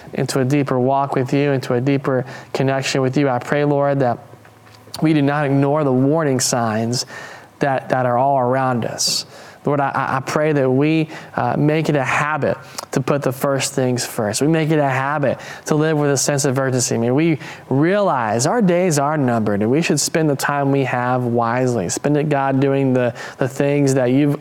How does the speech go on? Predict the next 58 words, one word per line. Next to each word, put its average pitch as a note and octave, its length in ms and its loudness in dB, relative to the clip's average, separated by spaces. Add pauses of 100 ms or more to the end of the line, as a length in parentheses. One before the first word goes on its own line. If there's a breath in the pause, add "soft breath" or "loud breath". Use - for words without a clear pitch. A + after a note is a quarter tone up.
asked C#3+ 420 -2
us D3 240 -2
to C#3 80 2
do, C3+ 260 4
loving C3 460 2
and B2 100 0
serving C3+ 380 2
you, C3+ 160 2
loving C3+ 320 2
and B2 80 0
serving C3 320 0
other A2 180 -2
people. D3 480 0 (420 loud breath)
Lord, F#3 200 2
I, D3 360 -2
I, C#3+ 60 -2
I D3 60 -2
pray E3+ 340 0
that D#3 160 0
our D3 180 0
lives C#3+ 400 0
find D3 360 0
that C3 260 0
balance. C3 720 -2 (480 loud breath)
That, C#3 160 0
Lord, D3 280 2
if C3 340 0
we're C#3 100 0
out D3+ 220 0
of C#3 160 0
balance D3 500 0
with C3 140 0
what C#3 180 0
we're B2+ 140 0
saying D3 400 0
and C3 120 2
doing C#3+ 360 2
and B2 120 2
living, C#3 300 2 (340 loud breath)
may C3+ 140 2
you C3+ 80 2
bring D3+ 240 0
us C#3 140 -2
back C#3 300 -2
to C#3 120 0
a B2+ 60 0
place B2+ 440 -2
where A#2+ 240 0
we B2 200 2
reprioritize C#3+ 1040 0
our C3+ 100 2
life, A#2+ 340 0
putting D3 200 0
the B2+ 80 0
first D#3 400 0
things C#3+ 280 0
first B2 520 -2
and, A2+ 120 0